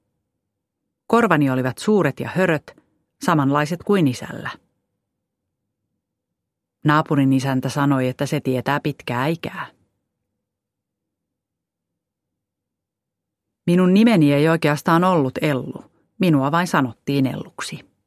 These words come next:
Muistutin kuulemma niin suuresti pahansisuista isoäitiäni Elleniä, joka hänkin oli ollut papin tyttö. Ellenille oli käynyt kurjasti. Hän oli Kelhän pappilan vanhin tytär,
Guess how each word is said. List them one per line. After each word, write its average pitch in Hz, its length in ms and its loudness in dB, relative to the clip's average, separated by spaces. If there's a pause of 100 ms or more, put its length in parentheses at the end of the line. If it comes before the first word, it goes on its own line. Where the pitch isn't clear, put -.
(540)
Muistutin 165 560 2
kuulemma 147 400 2
niin 156 200 2
suuresti 180 500 0
pahansisuista 147 800 0
isoäitiäni 151 800 0
Elleniä, 143 560 0 (380)
joka 170 180 2
hänkin 160 380 0
oli 131 200 0
ollut 135 320 -2
papin - 360 -8
tyttö. - 460 -18 (1200)
Ellenille 156 560 4
oli 147 140 0
käynyt 151 360 0
kurjasti. - 760 -4 (2250)
Hän 160 140 2
oli 165 180 2
Kelhän 175 460 2
pappilan 139 520 -2
vanhin 147 380 2
tytär, 135 360 -4